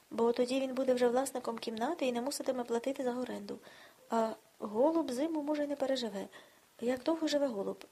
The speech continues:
Два роки, три роки, десять років? А якщо це був старий голуб? Може, він помре через тиждень?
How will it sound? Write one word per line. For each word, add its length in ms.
Два 200
роки, 300
три 220
роки, 320
десять 480
років? 280
А 60
якщо 260
це 120
був 140
старий 320
голуб? 260
Може, 280
він 140
помре 420
через 280
тиждень? 400